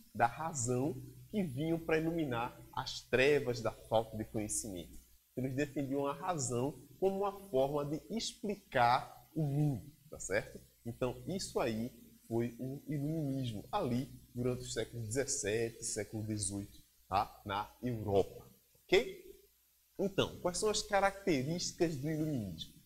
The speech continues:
Primeiramente, os pensadores iluministas, eles eram contrários ao antigo regime, tá? Então, eles eram críticos do antigo regime,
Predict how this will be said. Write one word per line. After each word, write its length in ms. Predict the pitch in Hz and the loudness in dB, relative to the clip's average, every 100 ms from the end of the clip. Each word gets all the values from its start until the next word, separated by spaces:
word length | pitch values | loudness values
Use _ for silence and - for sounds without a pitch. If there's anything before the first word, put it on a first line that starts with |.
| - _ _ - | -20 _ _ -4
Primeiramente, 580 | 214 233 233 170 175 226 | 2 4 4 2 0 -2
os 80 | - | -4
pensadores 560 | 196 - 175 156 165 | -4 0 0 2 0
iluministas, 640 | 156 165 135 139 127 - - | 0 -2 0 -2 -4 -6 -4
eles 220 | 143 139 | -2 2
eram 180 | 156 147 | 0 0
contrários 960 | - 208 202 - 143 156 170 175 - - - - | 0 0 2 2 4 4 4 0 -6 -12 -8 4
ao 220 | 165 165 | 6 6
antigo 420 | 156 - 147 151 | 4 0 -2 0
regime, 800 | 156 170 131 104 147 151 110 - - - | 2 2 2 0 2 2 0 -4 -12 -8
tá? 320 | - 107 - - | -2 -2 -4 -6
Então, 100 | 127 | -2
eles 200 | 131 120 | 0 2
eram 200 | 131 143 - - | 2 0 -6 -4
críticos 880 | 165 214 220 - - 208 196 - - _ | 0 2 2 -2 -4 -2 -2 -4 -14 _
do 380 | 117 117 143 151 - | -2 2 4 2 0
antigo 640 | 156 147 - 127 127 135 131 | -2 -2 -2 0 0 -2 -2
regime, 540 | 120 127 110 135 113 | 2 4 2 0 -2